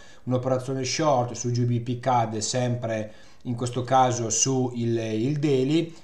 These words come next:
Un errore Euro Yen dove sono entrato al mercato, pensavo di essere su U S D cad, mi sono accorto di essere su Euro Yen, quindi l'ho subito immediatamente chiuso, e poi un U S D cad sell. Adesso andiamo a vederle tutte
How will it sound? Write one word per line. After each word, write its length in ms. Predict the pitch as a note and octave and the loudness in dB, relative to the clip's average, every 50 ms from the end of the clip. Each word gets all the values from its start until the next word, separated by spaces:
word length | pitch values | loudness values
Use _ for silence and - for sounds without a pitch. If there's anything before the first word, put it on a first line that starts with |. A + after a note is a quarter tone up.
| - - - - | -20 -20 -12 -4
Un 160 | - F#3+ G3 | 2 4 6
errore 500 | F#3+ F3 D#3 - E3+ D#3+ D#3 C#3+ C3 B2+ | 6 6 8 8 8 8 8 8 6 6
Euro 240 | B2+ D3 D3 C#3+ C#3+ | 4 4 4 2 2
Yen 320 | C#3 D3+ D3+ D3+ C#3+ C3 | 2 2 2 2 2 2
dove 360 | B2+ C#3 C#3 C3 C3 B2+ B2+ B2 | 2 0 2 2 4 4 4 4
sono 180 | - - C#3 | 2 0 -2
entrato 260 | C3 B2+ C#3+ D3+ - | -2 0 -2 -2 0
al 60 | D3+ D3 | 0 0
mercato, 440 | C#3 C3 B2+ - D3+ D#3+ D#3 C3+ | 0 0 0 2 2 2 0 0
pensavo 400 | A#2+ B2+ C3 A#2+ - D3 C#3+ C#3 | -2 -2 0 0 2 2 2 2
di 80 | C3 C3 | 2 0
essere 300 | C#3 C#3 C3+ - C3 B2+ | 0 0 0 0 -2 -4
su 140 | B2 - C3+ | -2 -2 -2
U 220 | C3 C3+ C3+ C3+ | 0 0 0 0
S 80 | B2+ A#2 | 0 0
D 140 | B2 B2+ B2 | -2 -2 0
cad, 260 | - D3+ D3+ D3 B2+ | 2 2 4 4 2
mi 120 | B2 B2 | 2 0
sono 200 | A#2+ - C3 C3 | -2 -2 -2 -2
accorto 380 | A#2+ A#2+ - C3+ C3+ B2+ B2+ B2+ | -2 0 2 4 4 4 2 0
di 100 | A#2+ B2 | 0 0
essere 300 | B2+ B2+ - - A#2 A2+ | 0 0 0 -2 -4 -4
su 160 | - - B2+ | -4 -2 2
Euro 220 | B2+ B2+ B2+ B2+ | 2 2 2 2
Yen, 260 | A#2+ A#2+ B2+ C3 B2+ A#2 | 0 0 2 0 0 -2
quindi 220 | B2+ B2+ B2 A#2+ | -2 -2 -2 -2
l'ho 100 | A2+ A#2 | -2 -2
subito 540 | A2 - C#3 C3+ C3+ B2 - B2+ B2 A#2+ - - - - - - - - - | -2 -2 -2 -2 -2 -2 0 0 -2 -2 -2 -8 -14 -18 -20 -20 -20 -16 -8
immediatamente 720 | - B2+ B2+ B2+ B2+ B2 B2+ B2 B2+ C3 C3 C3+ C3+ F#3+ F#3 | -6 -2 -2 -2 0 -2 -2 -2 -4 -4 -4 -4 -4 -4 -4
chiuso, 300 | F#3+ G3+ G#3 G#3 G#3+ B3 | -2 -2 -2 0 0 0
e 40 | |
poi 320 | - - E3 E3 D#3+ E3 D#3+ D#3+ | 0 2 4 4 4 4 2 -2
un 200 | D#3 D3 D3 D3 C#3+ C#3 C#3 | -2 -2 -2 -2 0 0 0
U 160 | D#3 D#3 D3+ | 0 0 0
S 80 | D3 C#3 | 0 0
D 120 | D3+ F#3 | -2 -2
cad 280 | F#3 - C#3+ C3+ C3+ C#3 | 0 2 2 2 0 -2
sell. 420 | - - - - G2+ G2 G2+ - | -4 -6 -4 -2 -2 -2 -2 -4
Adesso 260 | - D#3 F#3 F#3 - F#3+ | -4 0 0 0 0 0
andiamo 220 | F3+ - C#3+ C#3 | 0 -2 -2 -2
a 100 | C3+ D3 | -2 -2
vederle 360 | C#3+ C#3 C#3 C#3 C#3+ C#3+ B2+ | -2 0 0 0 0 0 -2
tutte 480 | - C3+ C3 B2 - - C#3+ C#3 - | -4 -4 -6 -6 -4 -4 -4 -4 -6